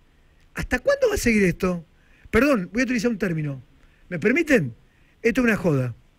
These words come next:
La verdad, eh, lo están tomando como un juego. No es un juego. Acá hay ciudadanos que reclaman información,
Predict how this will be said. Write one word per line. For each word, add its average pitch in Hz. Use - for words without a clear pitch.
La 233
verdad, 320
eh, 262
lo 277
están 359
tomando 320
como 247
un 226
juego. 196
No 262
es 403
un 330
juego. 160
Acá 226
hay 330
ciudadanos 208
que 226
reclaman 269
información, 208